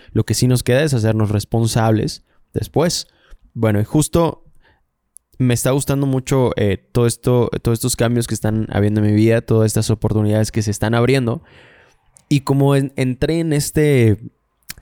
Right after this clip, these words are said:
como que en esta energía de aprovecharlo bien, de estar aprovechando mi tiempo al máximo, de, de darme el espacio de grabar estos proyectos personales, de dar el espacio para, para estar muy bien en el trabajo, de darme el espacio para poder hacer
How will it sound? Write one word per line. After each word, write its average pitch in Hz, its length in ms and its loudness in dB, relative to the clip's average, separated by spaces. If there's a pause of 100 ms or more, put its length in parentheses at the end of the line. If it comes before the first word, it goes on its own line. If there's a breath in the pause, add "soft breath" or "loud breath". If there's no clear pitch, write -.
(260 soft breath)
como 120 240 0
que 127 80 0
en 123 80 -2
esta 135 280 -2
energía 120 760 0 (380)
de 107 640 2
aprovecharlo 120 720 0
bien, 131 500 0
de 117 140 -4
estar 120 240 0
aprovechando 123 520 -2
mi 120 120 0
tiempo 120 340 0
al 113 80 2
máximo, 113 480 0
de, 104 140 0
de 107 180 -2
darme 120 300 2
el 135 60 2
espacio 143 500 -2
de 120 120 4
grabar 107 340 2
estos 117 240 -4
proyectos 110 440 -2
personales, 110 720 -2 (240 loud breath)
de 113 120 0
dar 110 160 2
el 143 120 2
espacio 139 580 -2
para, 110 300 -2
para 110 260 -2
estar 123 240 0
muy 135 300 2
bien 143 200 0
en 143 80 -2
el 110 120 -2
trabajo, 104 520 -2 (240 loud breath)
de 113 100 0
darme 131 280 2
el 147 80 0
espacio 123 560 -2
para 107 200 -2
poder 117 220 0
hacer 123 380 -2